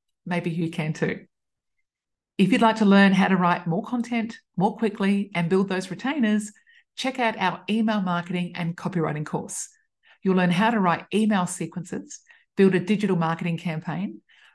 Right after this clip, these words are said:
write confidently for e-commerce, professional services, B two B, B two C, and much more. You can find out more at writercentre dot com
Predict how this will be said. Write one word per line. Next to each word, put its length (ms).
write 260
confidently 560
for 160
e-commerce, 760
professional 440
services, 720
B 140
two 60
B, 500
B 160
two 80
C, 380
and 120
much 220
more. 240
You 80
can 100
find 220
out 100
more 220
at 260
writercentre 800
dot 200
com 380